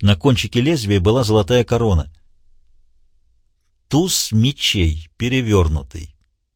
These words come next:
Диоген с минуту смотрел на карту, потом медленно выдохнул.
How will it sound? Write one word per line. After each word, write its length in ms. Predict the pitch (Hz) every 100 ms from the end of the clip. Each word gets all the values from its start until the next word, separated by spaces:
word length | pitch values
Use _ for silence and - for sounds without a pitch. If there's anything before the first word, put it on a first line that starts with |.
| _ _ _ _ _ _ _
Диоген 460 | 95 87 110 117 113
с 120 | -
минуту 400 | 113 131 120 -
смотрел 400 | 85 104 92 92
на 120 | 90 92
карту, 460 | 135 151 - 160 _ _ _ _ _ _ _ _ _ _
потом 320 | 90 87 107
медленно 840 | 95 107 139 175 151 156 139 135 107
выдохнул. 840 | 92 123 101 87 - 82 76